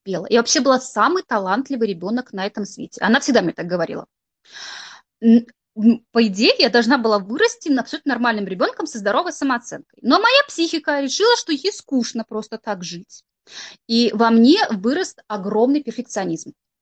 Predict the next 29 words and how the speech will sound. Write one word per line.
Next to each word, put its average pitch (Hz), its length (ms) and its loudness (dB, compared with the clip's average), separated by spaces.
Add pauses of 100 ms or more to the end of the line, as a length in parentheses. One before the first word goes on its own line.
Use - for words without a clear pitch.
(580)
Про-, - 180 -2
я 240 200 4
должна, 254 260 4
если 254 220 2
танцую, 262 380 2
даже 208 160 -2
танцевать 226 400 -2
лучше 208 540 2
всех. - 400 -18 (460)
Если 262 320 0
я 262 40 0
рисую, 277 220 -2
должна 233 200 -2 (120)
рисовать 208 360 -8 (160)
лучше 208 460 0
всех. - 360 -16
Я 190 300 0
могу 294 260 2
довести 262 500 0
до 233 100 -2
истерики 254 640 -4
сама 240 320 -2
себя 208 500 -4
и, - 180 -18 (100)
и 202 180 -4
моего 190 300 -2
супруга, 247 560 -4
бедный 165 480 -6
мой. - 240 -8